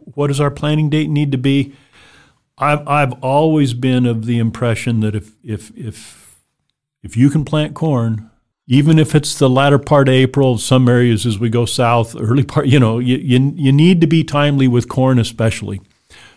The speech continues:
And it rewards you for being timely and giving it a lot of growing season. And so, you know, if, if, if I would have been farming in twenty nineteen, I'd have, I'd have been trying to get,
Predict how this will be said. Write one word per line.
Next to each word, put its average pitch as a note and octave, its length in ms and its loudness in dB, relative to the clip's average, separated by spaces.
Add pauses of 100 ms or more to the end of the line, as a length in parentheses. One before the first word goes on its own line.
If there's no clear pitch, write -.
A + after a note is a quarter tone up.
(100)
And B2 420 -2
it C#3+ 220 0
rewards C3+ 640 4
you B2+ 180 6
for A#2+ 220 -2
being A#2 320 0
timely A#2+ 480 0
and A#2 100 0
giving A#2 260 2
it A2 60 0
a A2 60 -2
lot A2 180 0
of G#2+ 80 -2
growing A2 300 0
season. G#2+ 440 -2
And G#2+ 200 0
so, A#2+ 340 0
you B2+ 120 2
know, A#2 180 2
if, - 160 -8
if, G#2+ 200 -6
if - 220 -6
I B2+ 140 0
would D3+ 120 4
have C#3 80 0
been C3+ 200 0
farming C#3 480 0 (520)
in B2 160 0
twenty C#3 300 0
nineteen, C3 540 2
I'd B2+ 240 0
have, A#2 180 -2
I'd B2+ 140 2
have A#2 100 -2
been A#2+ 160 2
trying A#2+ 300 0
to A2 80 0
get, A#2 320 -4